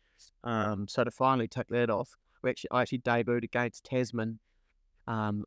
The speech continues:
up in, up in Tasman, uh, which is, you know, a massive rivalry for Canterbury. Um,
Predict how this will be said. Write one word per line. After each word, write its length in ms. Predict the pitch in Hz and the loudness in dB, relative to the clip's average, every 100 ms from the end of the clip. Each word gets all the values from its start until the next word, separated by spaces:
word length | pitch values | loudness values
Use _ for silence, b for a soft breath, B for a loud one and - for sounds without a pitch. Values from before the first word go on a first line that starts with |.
| - | 2
up 240 | 127 - | 2 4
in, 460 | 123 117 113 107 110 - - | 2 2 0 -2 -6 -2 2
up 180 | 120 | 2
in 160 | 127 123 | 2 0
Tasman, 500 | - 113 - 104 117 _ _ _ _ _ _ _ _ 113 | 0 -2 0 -6 -8 _ _ _ _ _ _ _ _ -12
uh, 280 | 110 98 | -8 -4
which 260 | 98 110 - | 0 0 2
is, 240 | 110 - - _ _ _ _ _ _ _ _ - | 0 -2 -14 _ _ _ _ _ _ _ _ -8
you 100 | 110 | -2
know, 160 | 95 90 _ _ _ _ _ _ - | -2 -2 _ _ _ _ _ _ -2
a 40 | |
massive 440 | 117 120 117 117 113 | 0 0 0 -2 2
rivalry 520 | 113 113 113 110 101 | 2 2 0 0 -2
for 160 | - | -4
Canterbury. 480 | - 113 107 98 110 _ _ _ _ _ | -4 -2 -2 -4 -6 _ _ _ _ _
Um, 640 | 120 110 107 107 101 98 | -6 -4 -2 -2 -2 -4